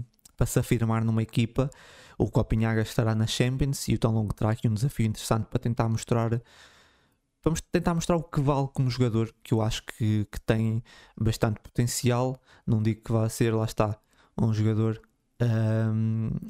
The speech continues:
top um, mas no mundo, mas, mas tem, tem qualidade para, para atingir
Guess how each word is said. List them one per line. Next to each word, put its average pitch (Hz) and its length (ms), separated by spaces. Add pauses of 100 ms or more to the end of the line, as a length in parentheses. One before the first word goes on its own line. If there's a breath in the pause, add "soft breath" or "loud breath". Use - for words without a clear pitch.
(140)
top 117 280
um, 143 160 (540 loud breath)
mas 123 1000
no 113 180
mundo, 135 460
mas, 196 480
mas - 180
tem, 107 360
tem 107 160
qualidade 101 540 (220)
para, 107 540 (920 loud breath)
para 113 520
atingir 110 560